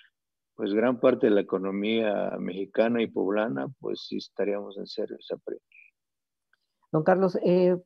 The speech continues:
Speaker 2: ¿cómo está la situación en los mu-, en los estados de la Unión Americana, eh, respecto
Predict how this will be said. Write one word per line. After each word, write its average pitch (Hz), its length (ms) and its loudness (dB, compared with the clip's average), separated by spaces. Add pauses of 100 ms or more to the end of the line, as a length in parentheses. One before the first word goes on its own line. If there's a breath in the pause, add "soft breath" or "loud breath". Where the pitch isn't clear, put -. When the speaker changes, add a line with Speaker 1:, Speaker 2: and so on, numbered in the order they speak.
(260)
Speaker 2:
¿cómo 277 160 4
está 262 160 2
la 226 100 4
situación 165 720 0 (200)
en 127 380 0
los 120 180 -2
mu-, 127 380 -2
en 127 100 0
los 123 160 -4
estados 139 480 4
de 117 300 -4 (540)
la 123 80 0
Unión 139 260 4
Americana, 117 720 0 (380 soft breath)
eh, 123 160 6
respecto 151 720 4